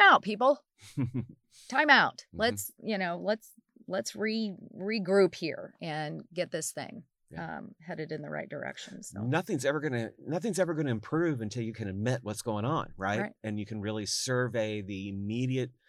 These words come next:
Speaker 2: environment that you find yourself in and make a different choice about how you're gonna move forward.
Speaker 1: Right. Yep. Awareness is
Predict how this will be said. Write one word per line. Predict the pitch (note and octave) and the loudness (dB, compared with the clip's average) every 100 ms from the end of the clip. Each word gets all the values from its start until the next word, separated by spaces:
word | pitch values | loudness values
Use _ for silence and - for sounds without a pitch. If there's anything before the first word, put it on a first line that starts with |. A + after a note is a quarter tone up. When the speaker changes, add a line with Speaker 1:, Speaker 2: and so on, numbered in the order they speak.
| - - - | -20 -20 -6
Speaker 2:
environment | A#2+ A#2 C3+ D#3+ A#2+ A2 | 0 6 8 10 8 2
that | C3 | 0
you | A#2+ | -2
find | B2+ D3 F#3 | 0 0 0
yourself | A2+ A#2 G2+ | 0 -2 -2
in | G#2 G#2 A#2 B2+ | -4 -4 -4 -4
and | B2 B2 | -4 -4
make | C#3+ D3+ | -4 -6
a | |
different | B2+ - A#2+ - B2 | -10 -8 -8 -6 -8
choice | - - D3 C3 G2 - A2+ | -6 -6 -2 -2 -2 -4 -6
about | A2+ G#2+ | -8 -10
how | A#2 | -10
you're | A2 | -6
gonna | A#2 A2 | -6 -6
move | G#2 | -10
forward. | - - - | -12 -14 -16
Speaker 1:
Right. | - - _ _ _ _ _ - | -16 -16 _ _ _ _ _ -10
Yep. | G3 G3 _ - | -8 -8 _ -8
Awareness | F#3 F3+ F3+ E3+ D#3 | -2 0 0 -2 -4
is | D#3+ D#3+ E3+ - | -6 -8 -10 -12